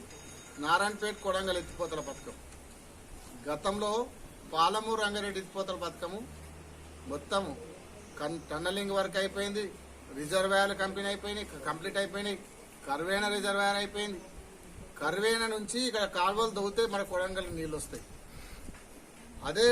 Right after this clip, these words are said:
డబ్బులు కాలువలకు పెట్టి టెండర్ పెట్టి పిలిస్తే రేపు జూన్ జూలైలో మనం కర్వేన వరకు వాటర్ నింపుకోవచ్చు.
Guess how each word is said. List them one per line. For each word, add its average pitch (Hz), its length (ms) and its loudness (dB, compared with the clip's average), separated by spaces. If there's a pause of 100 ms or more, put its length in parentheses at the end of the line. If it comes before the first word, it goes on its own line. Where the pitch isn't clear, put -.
డబ్బులు 220 300 8 (720)
కాలువలకు 202 440 4
పెట్టి 190 260 -4
టెండర్ 175 280 -4
పెట్టి 175 260 -6
పిలిస్తే 165 360 -2 (680)
రేపు 165 260 6
జూన్ 196 240 0
జూలైలో 185 340 4 (100)
మనం 175 200 -4
కర్వేన 175 360 2
వరకు 160 340 0
వాటర్ 160 280 2
నింపుకోవచ్చు. 160 500 -4